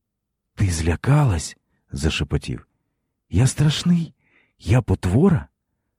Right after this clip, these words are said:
Але серце моє, яке воно спрагле! В коханні я буду вродливий. Я потвора, бо нікого не кохав.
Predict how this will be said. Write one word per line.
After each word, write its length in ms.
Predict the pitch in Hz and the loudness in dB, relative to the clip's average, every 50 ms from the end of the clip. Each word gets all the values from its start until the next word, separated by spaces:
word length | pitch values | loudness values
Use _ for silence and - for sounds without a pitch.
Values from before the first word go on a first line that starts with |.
| _ _ _ _ _ _ _ _ _ - - _ - | _ _ _ _ _ _ _ _ _ -20 -20 _ -2
Але 220 | - 107 147 175 | 0 2 4 4
серце 420 | 170 - - 190 170 127 - - 104 | 2 2 2 2 2 2 2 0 2
моє, 320 | 98 104 98 82 76 67 - - - - - - - _ - | 4 4 2 2 0 -4 -6 -10 -20 -20 -20 -20 -20 _ -6
яке 240 | - 104 - - 160 | -6 -4 -2 2 2
воно 200 | 175 190 180 180 | 4 4 4 4
спрагле! 600 | 170 - - - 151 147 117 85 - - 135 127 - _ _ _ _ _ - _ _ | 2 0 0 0 2 2 2 2 0 -4 -8 -10 -10 _ _ _ _ _ -20 _ _
В 120 | - - | -16 -6
коханні 600 | - - 151 - - 185 185 160 120 101 98 92 | -2 -2 0 2 2 4 4 4 4 4 2 2
я 120 | 85 120 | 2 2
буду 240 | 131 147 170 147 170 | 2 2 2 2 2
вродливий. 720 | 151 165 185 180 156 170 175 175 143 98 76 73 69 64 - _ _ - - _ _ _ - | 2 2 2 2 2 4 4 4 4 4 2 0 -4 -6 -10 _ _ -20 -20 _ _ _ -14
Я 240 | - 76 92 123 | -4 0 0 0
потвора, 560 | 120 - - - - 139 143 160 175 160 139 123 | 2 2 -2 -2 -2 -2 0 2 4 4 4 2
бо 140 | 101 95 | 2 2
нікого 420 | 95 92 92 - - 135 147 151 156 | 2 2 2 0 2 2 2 2 2
не 100 | 160 160 | 2 0
кохав. 600 | - - 160 - - - 110 82 71 67 - | 0 0 -2 -2 0 0 0 0 0 -2 -6